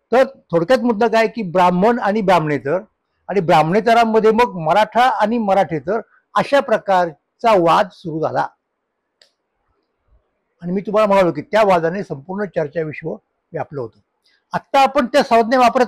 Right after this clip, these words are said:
नाही आहोत, म्हणजे आत्ता आपल्या डिस्कोर्सची भाषा काही प्रमाणात बदललेली आहे, पण भाषा बदलली म्हणजे त्याचा content बदलला असं होत नाही, त्याचा आशय बदलला असं होत नाही. मग आत्ता सुद्धा मी हे, हे संदर्भ का दिले,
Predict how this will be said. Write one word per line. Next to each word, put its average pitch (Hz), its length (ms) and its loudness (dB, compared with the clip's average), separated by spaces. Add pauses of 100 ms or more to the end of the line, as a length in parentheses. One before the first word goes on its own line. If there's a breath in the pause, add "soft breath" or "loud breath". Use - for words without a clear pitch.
नाही 226 200 4
आहोत, 147 220 4 (960)
म्हणजे 180 180 0
आत्ता 214 340 0
आपल्या 226 440 2 (100)
डिस्कोर्सची 190 540 -4
भाषा 190 240 -2
काही 208 200 2
प्रमाणात 233 340 -2
बदललेली 185 560 -2
आहे, - 80 -20 (580 loud breath)
पण 214 160 0
भाषा 156 300 0
बदलली 240 320 2
म्हणजे 226 200 2
त्याचा 233 200 -2
content 233 460 0
बदलला 247 300 2
असं 196 260 4
होत 156 100 -8
नाही, 139 140 -12 (340)
त्याचा 190 180 -2
आशय 214 300 -2
बदलला 214 320 -2
असं 160 160 -4
होत 131 180 -6
नाही. - 140 -20 (1400)
मग 214 80 0
आत्ता 214 420 -2
सुद्धा 202 460 2
मी 185 140 -6
हे, 208 200 -2 (380)
हे 196 240 -8
संदर्भ 214 280 -4
का 254 240 2
दिले, 180 380 2